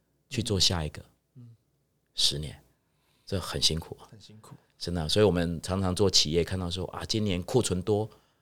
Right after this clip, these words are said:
Speaker 1: 那我们常讲说，那你去年很好的时候，为什么没有想到？
Speaker 2: 嗯。
Speaker 1: <laughs> 对，当你订单满满的时候，你为什么要盖厂？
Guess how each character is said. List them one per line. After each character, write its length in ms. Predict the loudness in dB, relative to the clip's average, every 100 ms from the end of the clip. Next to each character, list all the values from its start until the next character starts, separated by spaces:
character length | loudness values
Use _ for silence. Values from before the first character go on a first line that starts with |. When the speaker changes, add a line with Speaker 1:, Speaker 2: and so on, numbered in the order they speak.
| _ _ -6
Speaker 1:
那 100 | 0
我 140 | 2
们 100 | 2
常 180 | 0 -2
讲 220 | -4 -4
说， 100 | -4 -2
那 100 | -2
你 80 |
去 200 | -2 4
年 140 | 6 8
很 160 | 6
好 160 | 6 8
的 80 | 6
时 180 | 10 12
候， 120 | 12
为 100 | 8
什 80 | 2
么 60 | 4
没 60 |
有 60 | 4
想 240 | 8 6 6
到？ 100 | 2 2 -2 -2 _ -14
Speaker 2:
嗯。 320 | -6 -4 -4
Speaker 1:
<laughs> 40 | 10
对， 160 | 12 12
当 160 | 12
你 80 | 10
订 220 | 8 8
单 100 | 8
满 160 | 8 6
满 160 | 6
的 80 | 4
时 160 | 2 4
候， 140 | 4
你 100 | 4
为 140 | 2 2
什 60 |
么 80 | 2
要 100 | 0
盖 220 | 4 2
厂？ 200 | 2 -6